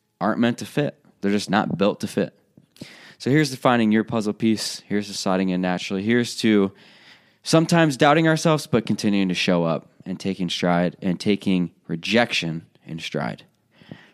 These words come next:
I love y'all so much. I, this feels so good to be back. I've been looking forward to being able to sit down and clear my thoughts and really share with you,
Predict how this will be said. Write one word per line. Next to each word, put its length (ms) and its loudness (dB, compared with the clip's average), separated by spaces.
I 140 4
love 260 2
y'all 200 4
so 180 0
much. 480 0
I, 380 0
this 180 -2
feels 220 -2
so 180 0
good 160 2
to 60 2
be 140 2
back. 420 0
I've 140 -2
been 100 4
looking 220 2
forward 340 0
to 180 -10
being 200 -4
able 100 -2
to 60 -4
sit 260 -6
down 240 -2
and 220 -6
clear 240 6
my 160 6
thoughts 500 0
and 240 0
really 160 4
share 300 2
with 180 -2
you, 280 0